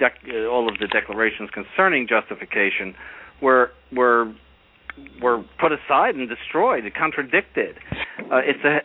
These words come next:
a heretical document, and Ratzinger had a lot to do with it. He's the one that,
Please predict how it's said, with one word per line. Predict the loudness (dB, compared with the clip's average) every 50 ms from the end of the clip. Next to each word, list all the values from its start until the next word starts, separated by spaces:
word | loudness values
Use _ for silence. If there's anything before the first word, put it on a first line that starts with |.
| 0 0
a | 0 2
heretical | 0 -2 2 2 4 4 4 2 0 -4 0
document, | 2 2 4 4 2 0 -2 -6 -4 -4 -4 -6 -8 -12 -18 _ -4
and | 0 2 4 4 2 0 -2 -6 -6 -8 -10 -10 -10 -2
Ratzinger | 0 2 2 2 0 -4 -6 -2 0 2 2 2 2
had | 2 2 0 2
a | 2
lot | 4 4 4 2 2
to | -2 -8
do | -4 -2 0 2
with | 2 2 0
it. | -2 -4
He's | -2 -4 -6 -4
the | -6 -4
one | -2 0 0 2 0 2
that, | 2 2 2